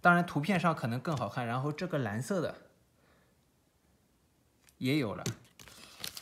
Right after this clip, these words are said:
接着就是这一个也有了，第一辆，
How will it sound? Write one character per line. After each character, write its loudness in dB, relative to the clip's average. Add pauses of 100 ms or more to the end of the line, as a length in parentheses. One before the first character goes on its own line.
(140)
接 2
着 2
就 0
是 0 (240)
这 0
一 0
个 -2
也 -2
有 -2
了， -6
第 0
一 0
辆， -4